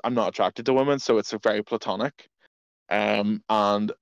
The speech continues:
the conversations are always so nice. Um, I'll even, like,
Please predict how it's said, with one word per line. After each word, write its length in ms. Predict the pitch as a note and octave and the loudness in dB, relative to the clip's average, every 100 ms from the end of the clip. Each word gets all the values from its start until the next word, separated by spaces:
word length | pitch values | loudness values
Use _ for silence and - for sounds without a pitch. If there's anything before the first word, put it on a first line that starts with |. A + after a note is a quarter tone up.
| _ _ _ _ _ | _ _ _ _ _
the 220 | A2+ A#2+ | -6 -2
conversations 720 | A2+ A#2 G#2+ A2+ A#2+ A2 A#2 A2 | -2 -2 -4 -4 -4 -4 -4 -4
are 80 | |
always 240 | F2 G#2+ G#2+ | -2 -2 0
so 240 | - C3+ | 2 2
nice. 580 | B2 A2 G#2+ A2 - - - - - _ _ - | 2 0 0 -2 -4 -6 -10 -20 -20 _ _ -2
Um, 600 | G#2+ G#2 G#2+ G#2+ G#2+ G#2+ | 2 4 4 4 2 0
I'll 160 | A#2+ B2 | 2 2
even, 240 | B2+ C#3 | 2 0
like, 360 | A#2 G#2+ G#2 | 0 0 -2